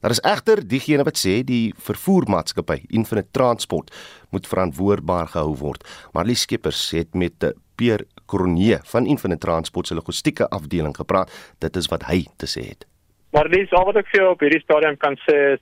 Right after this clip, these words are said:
Speaker 2: dit is 'n ongoing investigation. Ons het ons hooggekwalifiseerde span besig met dit. Ons het eksterne partye. Meer as dit kan ek op die stadium nie veel sê nie.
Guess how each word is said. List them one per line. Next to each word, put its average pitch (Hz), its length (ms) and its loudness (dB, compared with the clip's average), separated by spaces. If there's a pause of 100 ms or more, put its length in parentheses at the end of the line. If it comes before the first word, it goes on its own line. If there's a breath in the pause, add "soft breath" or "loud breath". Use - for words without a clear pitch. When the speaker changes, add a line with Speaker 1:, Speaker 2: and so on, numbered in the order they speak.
Speaker 2:
dit 135 120 -2 (120)
is 131 180 2
'n 135 300 4 (600)
ongoing 185 520 4
investigation. 151 880 2 (480)
Ons 143 340 2
het 143 260 2
ons 147 320 0 (680)
hooggekwalifiseerde 147 1000 2
span 185 420 2 (400)
besig 160 360 2
met 160 160 2
dit. 170 140 4 (380)
Ons 131 120 -6
het 139 220 0
eksterne 170 540 0
partye. 151 600 2 (680)
Meer 160 300 4
as 196 120 2
dit 156 200 0
kan 165 100 4
ek 160 140 2
op 151 120 0
die 143 100 0
stadium 143 360 0
nie 135 180 0
veel 123 340 2
sê 123 160 -2
nie. 127 140 -6